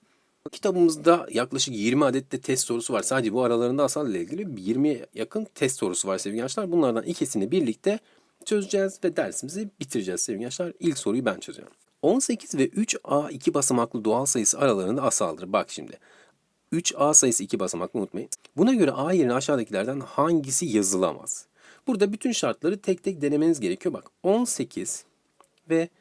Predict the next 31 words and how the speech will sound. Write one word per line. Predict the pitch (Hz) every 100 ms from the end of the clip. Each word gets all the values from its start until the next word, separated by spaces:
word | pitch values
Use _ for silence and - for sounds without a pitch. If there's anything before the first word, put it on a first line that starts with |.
| _ _ -
üç | 123 -
A | 90
yazılamayacakları | 90 123 135 165 180 165 139 131 135 113
soruyor. | - 78 110
Bak | 104
şimdi. | - - - - - _ _ -
On | 180 226
sekizin | 196 180 185
asal | 170 170
çarpanları | 165 170 165 170 175 175
neydi? | 135 101 135 _ -
Bir | 87 104 135
kere | - 104 104
on | 98
sekiz, | 92 - 67 - 76 - - _ _ _ _ _ _
iki | 104 - 139
kere | - 90 80 92 120
dokuz, | 82 80 - 73 - - _ _ _ - -
üç | 143 - -
kere | - 90 82
altı, | - 87 80 - 131
dört | 131 135 135
kere | 139
olmaz, | 135 131 135 123
beş | 131 131
kere, | 127
altı | - 135 123
kere | - 135 127
başa | 123 104
döneriz. | 87 82 147 - _ _ - - -
Şimdi | - -